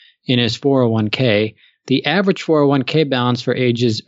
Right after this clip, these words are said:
fifty to fifty-nine is a hundred and seventy-four thousand. So pretty amazing. Average four oh one K balance for twenty to twenty-nine is, is just shy of twelve thousand, thirty to thirty-nine, forty-two thousand,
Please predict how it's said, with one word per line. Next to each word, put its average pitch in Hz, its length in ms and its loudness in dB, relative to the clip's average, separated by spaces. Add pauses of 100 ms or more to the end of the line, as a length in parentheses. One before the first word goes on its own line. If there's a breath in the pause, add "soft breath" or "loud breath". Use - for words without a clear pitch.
fifty 147 320 2
to 120 80 0
fifty-nine 120 640 0
is 107 240 -2
a 117 80 -2
hundred 139 540 0
and 104 160 -2
seventy-four 110 720 0
thousand. 90 560 -4 (760 loud breath)
So 101 400 0 (360)
pretty 151 240 2
amazing. 113 520 0
Average 127 500 -2
four 139 180 0
oh 123 40 2
one 120 140 0
K 127 160 0
balance 117 320 -2
for 120 100 -4
twenty 135 380 0
to 113 80 0
twenty-nine 127 680 0
is, 120 160 -6 (160)
is 110 180 0
just 127 300 -4 (260)
shy 120 340 0
of 110 160 -2
twelve 160 320 0
thousand, 131 520 0
thirty 123 280 0
to 107 60 0
thirty-nine, 120 800 0
forty-two 123 600 0
thousand, 113 640 0